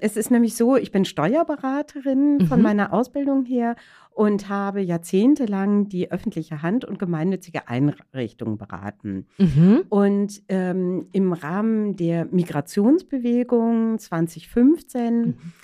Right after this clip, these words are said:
Speaker 1: war es ein Samstag, ich hatte, ähm, Family frei
Speaker 2: Mhm.
Speaker 1: und, äh, also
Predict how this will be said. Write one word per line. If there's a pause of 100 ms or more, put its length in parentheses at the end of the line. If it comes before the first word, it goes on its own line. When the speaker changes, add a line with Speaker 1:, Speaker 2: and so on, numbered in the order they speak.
(340)
Speaker 1:
war
es
ein
Samstag,
ich
hatte,
ähm, (160)
Family
frei (320)
Speaker 2:
Mhm.
Speaker 1:
und,
äh,
also